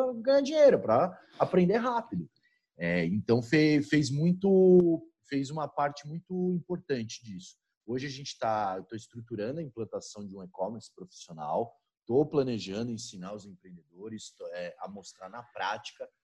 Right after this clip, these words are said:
sem mimimi, mas com cobrança, falando do famoso, eu go-, eu gostei desse H B C, viu? Gostei <laughs> dessa hora de bunda na cadeira. E, e vo-, e o Benhame comentou da faca, né, dando uma pontada ali na costela.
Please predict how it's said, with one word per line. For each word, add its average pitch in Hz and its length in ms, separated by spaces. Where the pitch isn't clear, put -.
sem 151 280
mimimi, 147 580
mas 127 240
com 160 140
cobrança, 143 600
falando 151 380
do 226 140
famoso, 185 520
eu 160 100
go-, 180 160
eu 175 120
gostei 208 380
desse 226 220
H 208 180
B 196 160
C, 123 260
viu? 107 260
Gostei 180 500
<laughs> 180 40
dessa 190 340
hora 190 220
de 180 120
bunda 175 300
na 170 120
cadeira. 143 600
E, 165 680
e 156 100
vo-, 156 220
e 160 160
o 143 300
Benhame 165 420
comentou 165 480
da 131 120
faca, 151 540
né, 143 220
dando 139 220
uma 123 120
pontada 131 540
ali 131 140
na 135 120
costela. 151 560